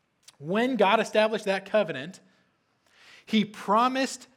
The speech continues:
to Abraham and to his offspring an eternal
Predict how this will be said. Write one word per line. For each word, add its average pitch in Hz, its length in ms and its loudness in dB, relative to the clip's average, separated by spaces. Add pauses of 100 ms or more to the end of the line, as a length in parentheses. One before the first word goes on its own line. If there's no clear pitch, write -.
to 214 240 -4
Abraham 233 720 0
and 180 220 -6
to 180 140 -6
his 170 280 -6
offspring 156 920 -2 (340)
an 180 360 -2 (220)
eternal 175 840 -6